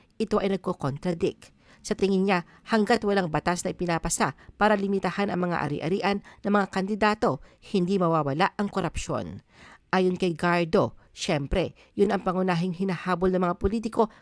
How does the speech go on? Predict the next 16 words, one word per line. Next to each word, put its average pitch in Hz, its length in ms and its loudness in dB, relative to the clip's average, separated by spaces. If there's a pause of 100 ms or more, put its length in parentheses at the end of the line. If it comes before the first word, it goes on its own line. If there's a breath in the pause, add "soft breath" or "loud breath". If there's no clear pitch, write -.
kapag 220 240 0
sila 202 320 0
ay 160 160 -4
nahalal, 196 480 0 (320 loud breath)
ang 160 160 0
makuha 175 560 0
ang 185 160 0
yaman. 156 560 -2 (160)
Inamin 220 480 4
din 220 160 4
ni 214 80 2
Gardo 208 480 4 (160 soft breath)
na 202 80 2
hindi 196 320 2
siya 202 160 0
nagagandahan 185 720 0